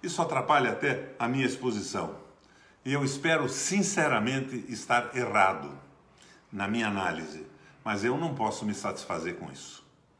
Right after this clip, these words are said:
Eu joguei pesado a favor dessas pessoas, desses movimentos. Eu, por exemplo,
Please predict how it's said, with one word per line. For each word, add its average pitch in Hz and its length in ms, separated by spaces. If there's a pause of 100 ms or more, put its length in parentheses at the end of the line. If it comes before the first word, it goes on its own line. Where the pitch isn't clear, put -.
(440)
Eu 110 120
joguei 120 360
pesado 120 680 (520)
a 104 120
favor 113 400
dessas 107 280
pessoas, 110 460
desses 107 360
movimentos. 85 680 (580)
Eu, 120 140
por 131 180
exemplo, 135 600